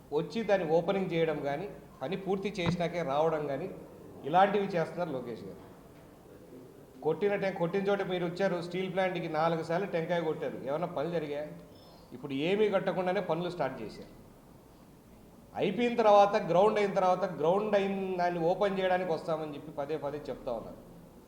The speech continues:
ఏదైనా పది మందికి అది వాడుకలేకొచ్చి ఉద్యోగాలు ఇచ్చే పొజిషన్కి వస్తాం, దాన్ని ఎలా తీసుకురావాలా, ఇంకా ఏం విశ్లేషించాలని చెప్పి దాని మీద వస్తే, ఆయన ఒక డైలాగ్ వాడాడు,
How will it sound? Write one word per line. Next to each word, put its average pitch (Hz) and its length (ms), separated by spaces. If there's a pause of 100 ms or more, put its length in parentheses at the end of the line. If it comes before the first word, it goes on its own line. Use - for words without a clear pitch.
(500)
ఏదైనా 185 560 (1040)
పది 139 160
మందికి 175 640 (580)
అది 120 220 (500)
వాడుకలేకొచ్చి 185 920 (200)
ఉద్యోగాలు 196 480
ఇచ్చే 180 200
పొజిషన్కి 170 480
వస్తాం, 147 580
దాన్ని 151 220
ఎలా 156 160
తీసుకురావాలా, 170 960 (360)
ఇంకా 170 280
ఏం 190 240
విశ్లేషించాలని 170 840
చెప్పి 147 180
దాని 139 240
మీద 175 200
వస్తే, 127 460 (1500)
ఆయన 160 180
ఒక 170 120
డైలాగ్ 170 400
వాడాడు, 160 340